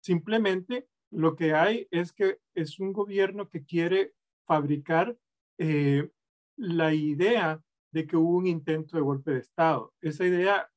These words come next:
se ha, ha sido co-, totalmente destruida. Sin embargo, van a haber testigos, básicamente, que son los policías que leyeron los textos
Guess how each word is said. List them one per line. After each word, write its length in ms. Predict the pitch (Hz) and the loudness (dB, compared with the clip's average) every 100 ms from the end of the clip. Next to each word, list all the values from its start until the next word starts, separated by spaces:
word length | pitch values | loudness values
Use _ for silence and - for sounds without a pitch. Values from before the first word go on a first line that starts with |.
| _ | _
se 180 | - | -8
ha, 120 | 151 165 | -6 -6
ha 220 | 143 139 | -6 -8
sido 380 | 139 170 180 180 | -6 -2 -2 -4
co-, 120 | 185 | -8
totalmente 580 | 170 165 170 170 180 190 | -8 -4 -4 -4 -4 -4
destruida. 680 | 185 - 220 208 196 220 - _ _ | -4 -8 -8 0 2 2 -2 _ _
Sin 180 | - 220 | -4 0
embargo, 520 | 220 180 175 233 - | 2 2 2 0 -4
van 260 | 147 151 165 | -2 -2 0
a 40 | |
haber 220 | 175 175 | 0 -2
testigos, 640 | - 196 - - 180 196 175 | -2 -4 -4 -4 0 0 0
básicamente, 680 | 151 139 165 175 160 165 | -4 -6 -6 -2 -2 -2
que 100 | 165 | -6
son 180 | 147 151 | -6 -6
los 120 | 156 151 | -6 -4
policías 560 | 180 180 - 185 185 | -2 -4 -4 -4 -4
que 140 | - 160 | -2 0
leyeron 500 | 147 131 147 160 190 | 2 0 0 0 0
los 200 | 208 - | -4 -2
textos 500 | 220 208 - 226 | -2 -2 -4 -6